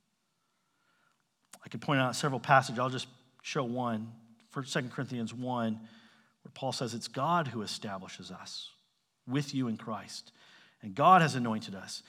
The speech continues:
And it was him who put his seal on us and has given us his Spirit in our hearts as a guarantee, a deposit, a seal." The point is, if Jesus has given us the Spirit,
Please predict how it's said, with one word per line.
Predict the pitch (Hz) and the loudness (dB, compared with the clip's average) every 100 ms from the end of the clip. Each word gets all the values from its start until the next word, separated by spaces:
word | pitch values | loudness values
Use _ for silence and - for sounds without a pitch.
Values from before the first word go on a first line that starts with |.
| - - - | -20 -16 -2
And | 139 | 0
it | 139 - | 0 -2
was | 135 127 | -4 -4
him | - - 196 165 | -4 2 4 4
who | 131 156 | 2 -2
put | - 185 156 | 0 0 0
his | 139 127 | -2 -6
seal | - 190 180 160 | -4 0 2 2
on | 143 120 | 0 -2
us | 110 104 - - | -2 -4 -8 -4
and | 135 | -2
has | 127 123 127 - | -2 -4 -6 -8
given | 180 196 180 160 | -2 0 2 4
us | 143 135 - - - | 4 4 0 -16 -12
his | - 120 | -8 -6
Spirit | - 156 160 160 135 - | -6 -2 2 2 2 -2
in | |
our | 131 | -2
hearts | 113 139 131 117 - - - - _ _ - | 2 4 4 2 -8 -12 -20 -20 _ _ -2
as | 120 | 0
a | 110 | -2
guarantee, | 95 120 117 107 98 - 107 90 - - _ _ _ _ _ _ _ _ _ _ _ _ _ | -4 -2 0 0 -2 -4 -4 -4 -10 -20 _ _ _ _ _ _ _ _ _ _ _ _ _
a | - | -20
deposit, | - - 123 113 - - - - _ _ _ _ | -18 -4 0 0 -2 -12 -20 -20 _ _ _ _
a | 95 | -10
seal." | - - 110 92 - - _ _ _ _ _ _ _ | -8 -6 -8 -10 -18 -20 _ _ _ _ _ _ _
The | - | -14
point | - 143 135 | -6 -2 -2
is, | 113 | -2
if | 104 92 | -6 -10
Jesus | - 139 147 123 | -6 -2 -2 -2
has | 120 | -6
given | - 123 117 | -4 -2 -2
us | - | -4
the | |
Spirit, | 107 - 123 104 92 | -8 -6 -4 -4 -4